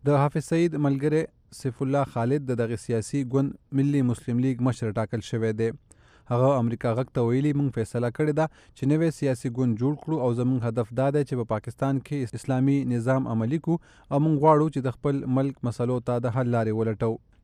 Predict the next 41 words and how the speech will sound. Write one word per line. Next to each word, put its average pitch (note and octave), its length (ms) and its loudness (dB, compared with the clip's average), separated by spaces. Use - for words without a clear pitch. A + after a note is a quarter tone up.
جماعت D#3+ 260 4
الدعوه E3 340 4
وایي E3+ 160 2
چې C#3 240 -2
هغوی C#3+ 320 -2
د B2+ 160 0
لشکر A#2+ 400 -6
طیبه D3 380 -2
سره D3+ 260 0
هیڅ D3+ 240 -4
تړاو A2+ 340 2
نه A2 120 0
لري G#2+ 200 -2
او A2 120 0
وایي C3 200 2
چې - 80 -6
هغوی C3 260 -2
یوازې C3 640 -2
په C3+ 160 2
پاکستان D3+ 560 0
کې E3+ 160 -2
د B2+ 100 -2
خیر D3 240 0
ښېګړې B2 360 -2
کارونه A2+ 340 0
کوي. A2 160 -4
د D3 160 4
ممبئی E3+ 300 4
حمله C#3 280 2
چې C#3+ 160 -10
په B2+ 100 -8
کال C#3 220 0
دوه C#3 160 0
زره B2+ 240 -2
اتم D3 260 -2
کې D3 160 -4
ترسره A2 380 -6
شوې C#3+ 240 -2
وه، D#3 180 -2
پکې B2+ 300 -6
یو C#3+ 80 0